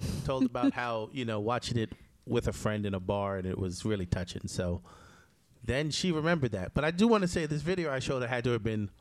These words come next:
Speaker 1: a long time ago. I don't even remember us watching the video
Speaker 2: It was, yeah,
Speaker 1: until
Speaker 2: it
Speaker 1: she
Speaker 2: was mu-,
Speaker 1: reminded
Speaker 2: it was
Speaker 1: me.
Speaker 2: summertime when, when he showed it to me. But that's what I mean.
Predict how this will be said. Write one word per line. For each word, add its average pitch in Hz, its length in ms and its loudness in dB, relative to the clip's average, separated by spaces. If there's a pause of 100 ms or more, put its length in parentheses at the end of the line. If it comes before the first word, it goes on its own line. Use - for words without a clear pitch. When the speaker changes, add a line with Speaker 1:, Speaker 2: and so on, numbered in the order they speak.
Speaker 1:
a 101 60 0
long 131 560 8
time 101 320 2
ago. 98 160 -2
I 147 60 4
don't 175 120 8
even 156 140 8
remember 135 320 6
us 117 180 2
watching 113 340 -2
the 104 60 0
video 98 460 0 (100)
Speaker 2:
It 220 140 6
was, 208 180 6
yeah, 196 140 6
Speaker 1:
until 190 140 6
Speaker 2:
it - 20 6
Speaker 1:
she 196 40 4
Speaker 2:
was - 0 -
mu-, 196 80 2
Speaker 1:
reminded 190 240 4
Speaker 2:
it 208 40 4
was 196 140 6
Speaker 1:
me. - 60 -6
Speaker 2:
summertime 180 600 2
when, 156 380 2
when 170 120 2
he 175 80 0
showed 160 220 2
it 160 80 0
to - 100 -4
me. 131 200 -4 (260)
But 208 120 6
that's 240 180 4
what 320 80 2
I 311 100 6
mean. 254 320 6